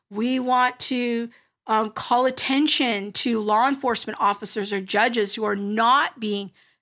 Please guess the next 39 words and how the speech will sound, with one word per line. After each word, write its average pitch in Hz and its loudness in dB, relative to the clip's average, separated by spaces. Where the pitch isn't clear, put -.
fair. 196 0
They're 208 -2
not 226 2
being 226 0
impartial 196 -2
in 208 -2
their 190 -4
gathering 220 2
and 202 -10
weighing 214 -6
of 196 -12
the 196 -8
evidence. 202 -4
These 254 -2
are 262 -4
some 240 -4
ways 226 -2
that 202 -4
we 208 -8
can 202 -6
stand 196 -6
for 196 -8
justice. 190 -8
We 269 0
also 294 2
want 285 2
to 262 0
mourn 233 0
with 233 -4
those 220 0
who 233 -4
mourn, 190 -2
as 190 -6
it 196 -2
says 214 0
in 202 -4
Romans 202 -6
chapter 202 -2
twelve. 196 -2